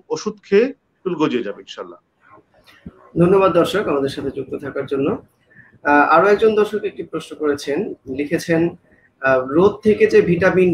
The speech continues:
Speaker 2: ডি পাওয়া যায়, এটি কি চুলের ক্ষেত্রে কোনো উপকারে আসবে কিনা?
Speaker 1: অসম্ভব উপকারী, অসম্ভব উপকারী। আমি সবসময় বলি যে রোদ, ভিটামিন ডি খুবই দরকার। আমাদের দেশে যারা, আপনি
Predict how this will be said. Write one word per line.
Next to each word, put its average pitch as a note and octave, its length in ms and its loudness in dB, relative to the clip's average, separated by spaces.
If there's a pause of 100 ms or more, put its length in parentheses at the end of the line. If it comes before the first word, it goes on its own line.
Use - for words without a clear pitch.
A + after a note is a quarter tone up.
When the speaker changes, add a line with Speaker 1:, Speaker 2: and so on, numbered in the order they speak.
Speaker 2:
ডি F3+ 140 2 (160)
পাওয়া D#3 320 4
যায়, C#3+ 240 0 (120)
এটি E3+ 220 -2
কি G3+ 140 -4
চুলের G3+ 360 2
ক্ষেত্রে G3 380 -4
কোনো D#3 220 -2 (120)
উপকারে D3+ 440 -4
আসবে B2 340 -6
কিনা? - 260 -20 (920)
Speaker 1:
অসম্ভব A3 720 4
উপকারী, C#3 440 -6
অসম্ভব F3+ 580 -4
উপকারী। A#2 380 -12 (140)
আমি D3 160 -8
সবসময় G3 460 -4
বলি E3 200 2 (1120)
যে D#3 160 0 (120)
রোদ, F#3 380 6
ভিটামিন F#3 640 -4
ডি D#3 160 -4 (180)
খুবই A3+ 300 -4
দরকার। D3 400 2 (220)
আমাদের E3+ 400 0 (100)
দেশে D#3+ 320 -2 (120)
যারা, D#3+ 280 2
আপনি D#3 180 -2